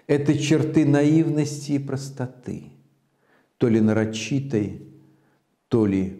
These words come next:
природной. Мне, как автору концепции храма-памятника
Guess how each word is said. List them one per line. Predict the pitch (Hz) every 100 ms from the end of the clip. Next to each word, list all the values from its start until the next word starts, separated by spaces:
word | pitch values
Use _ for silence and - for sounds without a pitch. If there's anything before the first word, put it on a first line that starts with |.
| - -
природной. | 107 92 107 120 110 107 98 95 - _ _ - - _
Мне, | 113 120 131 139
как | 139 131 120 - - - - _ _ _ _ _ _ _ _ -
автору | 143 139 151 135
концепции | 131 127 127 - 147 139 - 127 110
храма-памятника | 127 127 120 110 - 135 139 101 - 85 85 - -